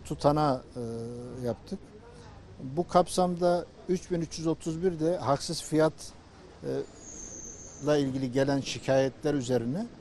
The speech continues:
üç bin üç yüz otuz bir işletmede beş bin dokuz yüz on dokuzu ürünü inceledik.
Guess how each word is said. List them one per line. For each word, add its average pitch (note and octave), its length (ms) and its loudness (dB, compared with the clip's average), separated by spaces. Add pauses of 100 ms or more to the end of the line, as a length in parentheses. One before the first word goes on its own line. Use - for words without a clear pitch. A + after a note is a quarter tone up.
(640)
üç E3+ 200 0
bin E3+ 100 0
üç - 160 -6
yüz D#3 80 -2
otuz D#3+ 320 2
bir F3+ 60 4
işletmede D#3 920 2
beş E3 280 2
bin D#3 140 -2
dokuz D#3+ 320 0
yüz E3+ 140 -6
on D#3+ 220 -2
dokuzu D#3+ 340 -2
ürünü D#3 400 0 (160)
inceledik. A#2 460 -2